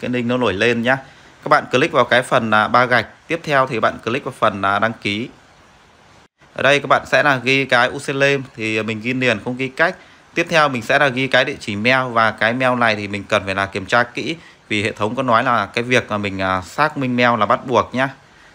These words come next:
Tiếp theo mình sẽ là ghi mật khẩu, thì ở đây có mỗi một dòng mật khẩu, các bạn sẽ là tắt cái ngôn ngữ tiếng Việt, các bạn chuyển sang tiếng Anh thì mình ghi nó không bị đè vào những cái mà có dấu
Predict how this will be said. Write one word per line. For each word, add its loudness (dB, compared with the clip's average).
Tiếp -4
theo 4
mình -6
sẽ 2
là 4
ghi 0
mật 2
khẩu, 4
thì 0
ở 4
đây 6
có 0
mỗi 0
một -2
dòng 2
mật -2
khẩu, 2
các -10
bạn 2
sẽ -2
là 2
tắt -2
cái 4
ngôn -4
ngữ -4
tiếng -4
Việt, -2
các -14
bạn -4
chuyển -4
sang -2
tiếng -6
Anh 0
thì -4
mình -6
ghi 0
nó -2
không -4
bị -4
đè 0
vào 4
những -8
cái 2
mà 0
có -2
dấu 2